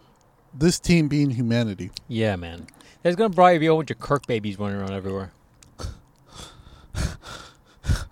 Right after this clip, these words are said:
Speaker 1: On, uh, planet, uh, two seven five four, it's fucking, uh, half green, half, uh, human baby.
Speaker 2: Yeah, why not, man? Why
Speaker 1: Big
Speaker 2: not?
Speaker 1: ass dick.
Speaker 2: <laughs> Kirk out.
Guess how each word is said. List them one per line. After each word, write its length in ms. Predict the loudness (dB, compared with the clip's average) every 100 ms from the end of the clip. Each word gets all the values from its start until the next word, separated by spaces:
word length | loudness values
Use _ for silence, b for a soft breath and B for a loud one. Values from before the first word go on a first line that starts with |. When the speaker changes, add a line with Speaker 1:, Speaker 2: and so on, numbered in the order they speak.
| B -20 -20 B -10
Speaker 1:
On, 280 | -4 -2 0
uh, 160 | 0
planet, 520 | 2 4 6 6 4 4
uh, 460 | 8 10 10 6 2 -6 -20 -20 -20 -20 _ -16
two 180 | 4 6
seven 300 | 8 8 8
five 300 | 8 10 10
four, 320 | 10 10 10 10
it's 320 | 4 0 4
fucking, 360 | 6 8 8 6
uh, 320 | 4 4 0 b b b b -2
half 340 | 2 4 2 2
green, 420 | 6 8 8 6
half, 420 | 4 2 0 4
uh, 360 | 6 8 6 4
human 340 | 4 6 8
baby. 240 | 8 6
Speaker 2:
Yeah, 240 | 2 -4 -4
why 180 | 0 0
not, 200 | 0 0
man? 260 | -4 -8 -12 -18 -12
Why 160 | 4
Speaker 1:
Big 120 | 6 10
Speaker 2:
not? 40 |
Speaker 1:
ass 260 | 8 8 4
dick. 260 | 0 0 -2 -18 -20 -20 _ -12 -12 _ -20 _
Speaker 2:
<laughs> 320 | -8 -8 -6
Kirk 240 | 0 2 6
out. 260 | 4 4